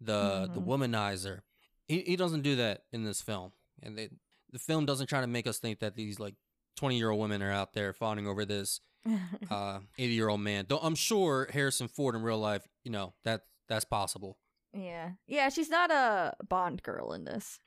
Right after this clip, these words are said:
Speaker 1: No.
Speaker 2: So I, I appreciated that.
Speaker 1: But they did sort of a role reversal. In this movie, she's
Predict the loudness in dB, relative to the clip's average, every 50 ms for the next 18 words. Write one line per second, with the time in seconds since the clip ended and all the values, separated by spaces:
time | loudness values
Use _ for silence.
0 | _ _ _ _ -2 0 2 2 2 2 2 2 2 2 2 2 2 2 2 0
1 | 0 0 0 0 -2 -2 -2 -2 -2 -4 -4 -4 -6 -10 -12 -14 _ _ _ -6
2 | -4 -2 0 0 0 2 2 2 2 2 0 0 0 2 2 0 0 0 2 2
3 | 2 2 2 0 0 0 0 0 0 0 0 0 0 0 0 0 0 0 0 0
4 | 0 0 0 0 0 0 0 0 0 0 0 0 0 0 -2 -2 -4 -4